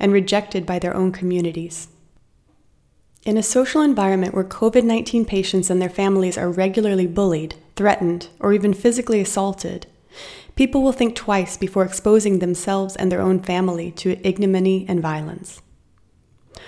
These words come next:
Often, covid nineteen is yet another pretext to marginalize groups that are already vulnerable, such as migrants or ethnic minorities, especially, but not only,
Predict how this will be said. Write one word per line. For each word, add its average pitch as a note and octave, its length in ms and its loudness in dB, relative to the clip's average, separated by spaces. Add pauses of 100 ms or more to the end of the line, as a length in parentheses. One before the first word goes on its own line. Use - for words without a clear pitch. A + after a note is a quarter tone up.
(240)
Often, F3+ 560 0
covid A#3 340 2
nineteen A#3+ 420 0
is F#3 200 -2
yet G3 200 2
another A3+ 320 2
pretext F#3+ 600 -4
to F#3 80 -2
marginalize F#3+ 680 -2
groups F#3 280 -6
that - 120 -6
are F3+ 120 -2
already G3 380 2
vulnerable, F3+ 720 -2 (380)
such G3 220 -2
as F#3+ 100 0
migrants F#3+ 580 0
or - 160 0
ethnic F#3 320 -2
minorities, F3+ 680 0 (240)
especially, G3 800 -2 (180)
but F3+ 140 -4
not G3+ 260 2
only, F3+ 420 -2